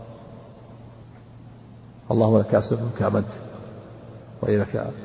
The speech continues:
وب-، وإليك حاكمت وبك خاصمت. أعوذ بعزك أن،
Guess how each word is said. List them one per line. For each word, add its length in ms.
وب-، 240
وإليك 360
حاكمت 420
وبك 260
خاصمت. 460
أعوذ 300
بعزك 340
أن، 120